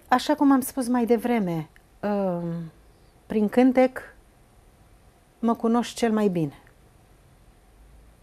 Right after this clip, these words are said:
Te duci acasă și accesează ce cântec vrei tu. Fiecare are povestea lui.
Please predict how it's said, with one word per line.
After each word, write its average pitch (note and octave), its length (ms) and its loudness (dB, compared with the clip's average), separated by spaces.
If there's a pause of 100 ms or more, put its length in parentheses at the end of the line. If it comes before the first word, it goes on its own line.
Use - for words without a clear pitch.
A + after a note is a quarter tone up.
(140)
Te E4 120 -2
duci B3 200 -2
acasă E3+ 540 -8 (2500)
și E4 380 0 (320)
accesează C4 960 2 (420)
ce C#4 120 0
cântec A3+ 340 2
vrei F#3 280 -2
tu. - 160 -18 (1120)
Fiecare B3+ 460 0
are G#3 180 0
povestea F#3 540 -6
lui. D#3 200 -8